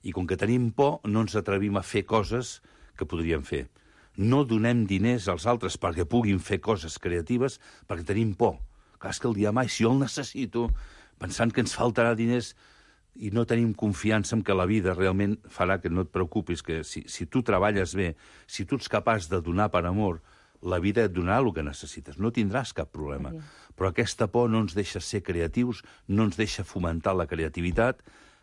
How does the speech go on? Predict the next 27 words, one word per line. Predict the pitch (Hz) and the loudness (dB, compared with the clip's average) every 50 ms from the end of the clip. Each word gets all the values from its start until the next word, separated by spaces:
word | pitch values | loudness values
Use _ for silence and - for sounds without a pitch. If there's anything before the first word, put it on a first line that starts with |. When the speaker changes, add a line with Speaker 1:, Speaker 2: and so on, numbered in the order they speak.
| _ _ - | _ _ -14
Speaker 1:
acumulem | - - - 92 92 95 101 104 98 90 82 | -8 -4 -2 0 2 2 2 2 2 2 0
grans | 95 104 110 107 92 80 | 0 0 0 0 -2 -2
bosses | 80 87 110 98 - - 90 - | -2 -2 -2 -2 -2 -6 -8 -6
de | - 90 | -6 -4
diners | 82 95 101 110 120 123 - - - _ _ _ _ _ - | -4 -2 -2 -2 -2 -2 -4 -10 -16 _ _ _ _ _ -6
i | 95 87 | -4 -2
no | 90 82 | -2 0
podem | - 95 90 90 87 90 | 0 0 2 2 2 2
desenvolupar | 90 87 80 87 80 82 85 80 - 82 76 | 0 0 0 0 0 2 0 2 0 0 0
coses | 82 82 78 76 71 69 | 0 -2 -2 -4 -6 -8
noves. | 71 67 69 67 - - - - - - - - - - | -8 -10 -10 -12 -16 -18 -20 -20 -20 -20 -20 -20 -12 -6
Llavors, | - 95 107 104 - | -2 -2 -2 -2 -4
per | - - 95 92 92 | -4 -2 -2 -2 0
conèixer-nos | - - 98 104 120 113 - - 120 113 98 95 | 0 0 2 2 2 2 2 0 0 0 0 2
bé, | 107 123 139 | 2 2 2
mirem | 107 101 101 101 98 101 98 82 | 2 2 2 2 2 2 0 0
com | - 104 101 107 | 0 2 2 4
en | 104 98 95 | 2 2 2
nosaltres, | 95 95 85 110 110 110 - - 127 123 - - - | 2 2 2 2 2 2 0 0 -2 -4 -4 -8 -14
vinculat | - 90 95 98 90 - - 110 110 87 - 104 | -6 -2 0 0 0 2 2 2 2 2 2 0
en | 92 | 0
el | 90 87 85 | 0 0 0
diner, | 92 87 92 101 127 139 - - - - - - - - - | 0 0 2 0 0 -2 -6 -10 -18 -20 -20 -20 -20 -20 -14
està | - - 104 85 | -4 -2 0 0
present | - 92 90 78 92 98 87 85 | 2 0 0 0 0 0 2 2
la | 85 | 2
mentida, | 80 80 80 80 76 - 110 110 101 113 123 190 | 2 0 0 0 0 0 0 0 0 -2 -4 -6